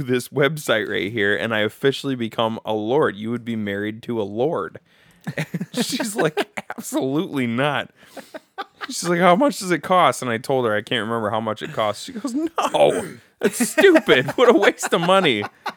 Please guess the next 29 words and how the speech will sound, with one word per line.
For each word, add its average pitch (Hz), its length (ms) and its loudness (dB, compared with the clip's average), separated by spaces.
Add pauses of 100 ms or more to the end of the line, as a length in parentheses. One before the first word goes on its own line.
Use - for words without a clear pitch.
(500)
And 127 120 4
I, 123 160 6 (220)
and 131 160 2
I, 110 320 2 (180)
and 123 140 -2
I 113 120 4
retained 139 760 0
that 131 180 6
it 123 80 4
was 127 240 2
not 165 240 4
a 165 80 6
waste 120 320 2
of 120 60 -2
money, 113 400 -2
and 120 420 -2
somehow, 165 540 0
because, 117 420 -4
you 123 160 -6
know, 92 160 -4
Michael 110 400 -4
and 104 100 -4
I 104 120 -6
are 101 160 -6
connected 101 440 -10
at 98 140 -6
the 101 180 -6
brainstem, 101 920 -10 (240)
um, 98 420 -4